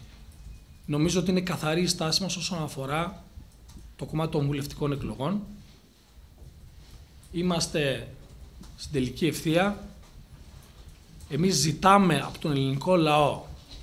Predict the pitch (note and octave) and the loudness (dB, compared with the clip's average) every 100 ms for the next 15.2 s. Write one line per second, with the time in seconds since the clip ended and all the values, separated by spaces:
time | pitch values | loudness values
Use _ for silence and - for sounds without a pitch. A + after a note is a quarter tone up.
0 | - - - - - - - - - C#3+ | -14 -16 -20 -20 -20 -20 -20 -20 -10 -2
1 | D3 C#3+ B2 - - - - - - - | 2 2 0 -6 -18 -20 -20 -20 -20 -18
2 | - - - - - - - C#3+ D3+ G3 | -18 -18 -20 -20 -20 -20 -4 2 8 8
3 | G3+ - - C#3+ D3 D#3 F3 - - - | 8 6 6 6 4 4 2 0 -8 -14
4 | - - - - - - D3+ C#3 - G3+ | -20 -20 -20 -20 -20 -10 -6 -2 2 4
5 | F3+ E3+ D3+ E3+ F#3+ G3 D#3+ D3 G3+ F3+ | 4 2 2 2 0 0 0 6 6 6
6 | D3 - C3 G#2+ - - C#3+ C3+ - G3+ | 4 4 2 -4 -10 -4 2 2 4 8
7 | F#3 E3 D3+ D3 C#3+ C#3+ F3 E3+ B2 G#2+ | 8 6 2 2 2 4 4 4 0 -6
8 | - - - - - - - D3+ C3+ - | -16 -20 -20 -18 -18 -16 -4 0 0 2
9 | F#3 - - - - G3 F#3+ - A2+ - | 2 2 0 -2 4 8 8 6 0 -6
10 | - - - - - - - D3+ - F#3+ | -12 -20 -20 -20 -20 -20 -8 -6 2 0
11 | - - D#3+ A2 - - - D3+ E3+ F3 | 0 -2 -2 -2 -8 -2 2 2 4 2
12 | - C3+ C3+ D#3+ G3 - - - - - | 2 2 2 0 -2 -8 -16 -20 -20 -20
13 | - - - - - - - - - D#3 | -20 -20 -20 -20 -20 -20 -16 -16 -10 -2
14 | D3+ G#3 G3+ G3+ - G#3 G#3 G3+ E3 B2+ | 6 6 6 4 4 6 8 8 6 4
15 | - | -4